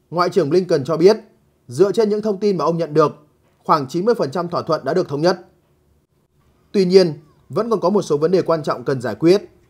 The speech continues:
trong đó có hành lang Philadelphia, khu vực nằm ở rìa phía nam của giải Gaza, giáp biên giới Ai Cập.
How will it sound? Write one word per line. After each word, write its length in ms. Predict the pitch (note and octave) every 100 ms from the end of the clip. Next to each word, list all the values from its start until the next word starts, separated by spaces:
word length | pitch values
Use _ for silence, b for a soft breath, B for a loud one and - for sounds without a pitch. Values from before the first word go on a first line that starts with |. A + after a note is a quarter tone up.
| _ _ _
trong 240 | - G3 G3
đó 120 | D#3
có 120 | F3
hành 180 | G3 D3
lang 140 | D#3+
Philadelphia, 680 | E3 D#3+ D#3+ D3+ F3 D#3+ D3+ C3+ - _ _ _
khu 140 | A#3
vực 160 | A3 E3
nằm 180 | D#3 D3
ở 80 |
rìa 200 | A#2+ D#3+
phía 160 | E3 D3
nam 280 | D3+ F3 D#3
của 100 | B2
giải 160 | B2+
Gaza, 420 | A#2 C#3 D#3 D3 C3 - _ _ -
giáp 260 | C3 G#3+ F#3+
biên 160 | F3+
giới 120 | C#3+ D3
Ai 120 | E3+
Cập. 240 | E3 -